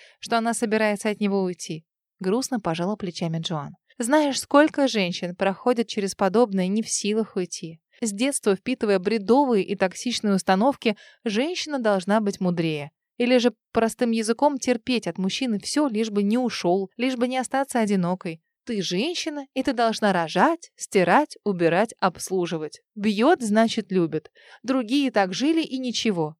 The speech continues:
Зачастую именно мамы вкладывают подобные установки в голову своих дочерей. А мужчина начинает пользоваться этим, отталкивая от тебя друзей, запрещая работать, внушая комплексы, вынуждая одеваться и вести себя так, как одобряет он».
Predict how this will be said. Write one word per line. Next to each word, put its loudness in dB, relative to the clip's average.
Зачастую 0
именно 2
мамы 0
вкладывают 2
подобные 2
установки 0
в 0
голову 2
своих 2
дочерей. 0
А 2
мужчина -2
начинает 2
пользоваться -2
этим, -4
отталкивая 0
от -10
тебя 2
друзей, 0
запрещая 2
работать, 0
внушая 0
комплексы, 2
вынуждая 2
одеваться 2
и 4
вести -2
себя 0
так, 2
как -6
одобряет 2
он». -8